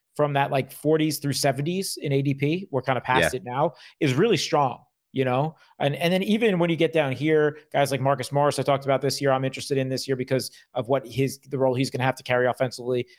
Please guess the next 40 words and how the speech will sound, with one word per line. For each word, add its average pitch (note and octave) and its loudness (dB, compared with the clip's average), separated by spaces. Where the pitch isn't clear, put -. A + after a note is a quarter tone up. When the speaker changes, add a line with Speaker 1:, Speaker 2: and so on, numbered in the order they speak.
Speaker 1:
for B2+ 0
the G#2 -8
Clippers. C#3 0
Kevin B2+ -2
Huerter, D3+ 4
I C#3+ 4
know C3+ 2
that B2+ -2
Hawks D#3 -2
team's C#3+ -2
crowded, C#3+ 2
but B2 -8
we A2+ -6
saw C3+ 0
what G#2+ -4
he C3 -8
could C3+ -6
do C3 2
in C3 0
the B2 -8
playoffs. C#3 2
So C3+ 0
just - -4
a F3 2
lot E3+ 4
of D#3+ 0
guys D3 4
that D3 2
I'm C3 0
interested C#3 -2
in, C#3 0
even C3 -2
at B2 -2
this C#3 0
range C3+ 0
in C3 -2
that B2+ -4
wing C3+ -4
tier. D#3 -2
So C3 0